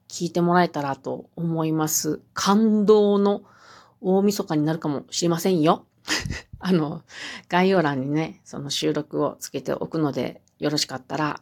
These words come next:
聞いてみてください。というわけで、えー、ちょっと今日はぐだぐだ喋っておりますけど、まあ、いつもですかね。<laughs> とにかく、えー、ラジオトークの中の皆さん、それから、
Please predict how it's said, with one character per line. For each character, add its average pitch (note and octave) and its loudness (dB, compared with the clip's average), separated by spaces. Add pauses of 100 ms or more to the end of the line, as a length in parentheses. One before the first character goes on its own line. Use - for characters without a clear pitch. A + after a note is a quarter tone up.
(360)
聞 A#2+ -10
い A2+ -8
て A#2 -10
み A2+ -10
て A#2+ -12
く C3 -8
だ C3 -4
さ C#3+ -6
い。 - -8 (1500)
と F3+ -2
い F#3+ 2
う - 2
わ F#3+ 0
け D3+ 0
で、 D#3 2
え C#3+ -8
ー、 C#3 -8
ち - -10
ょ - -10
っ - -12
と C#3+ -10
今 C#3 -4
日 - -4
は A#2 -4
ぐ E3+ -2
だ D3+ 4
ぐ C#3 -4
だ C#3+ -6
喋 C#3+ -4
っ - -16
て - -8
お D#3 -6
り D#3+ 0
ま D#3+ 0
す D#3 -6
け B2+ -6
ど、 B2+ -6
ま D#3+ -4
あ、 C3 0
い C3 -2
つ G3 0
も D#3+ 6
で C3 2
す - -6
か C3+ -12
ね。 D#3+ -6 (460)
<laughs> - -12
と A3 -8
に G3+ -4
か D#3 -6
く、 - -12 (680)
え C3+ -4 (200)
ー、 D#3+ -10
ラ D3+ -2
ジ D#3 0
オ D3+ 2
ト E3+ 0
ー D#3+ -8
ク D3+ -4
の C3+ -2
中 C#3+ -2
の D3 0
皆 D3+ 0
さ C3 -4
ん、 - -8
そ G3 -8
れ G#3 -4
か G#3 -4
ら、 G#3 0